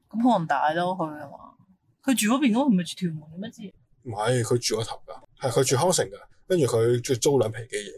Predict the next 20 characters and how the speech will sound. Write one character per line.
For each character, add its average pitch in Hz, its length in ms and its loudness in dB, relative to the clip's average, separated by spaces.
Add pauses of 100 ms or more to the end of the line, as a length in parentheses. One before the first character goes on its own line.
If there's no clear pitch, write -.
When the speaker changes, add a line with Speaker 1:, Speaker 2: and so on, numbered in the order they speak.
Speaker 2:
㗎。 - 360 -16
Speaker 1:
兩 269 160 2
皮 208 200 0
幾 214 60 -2
嘢 262 280 0
咁 233 240 -4
OK 247 280 -2
啦。 240 500 0 (340)
Speaker 2:
哎， 180 100 4 (220)
你 175 80 4 (140)
高 208 200 2
收 214 120 2
入 208 60 4
你 143 280 2
梗 - 0 -
係 175 140 2
冇 135 160 4 (140)
乜 151 100 0
睇 127 240 2
啦。 175 500 2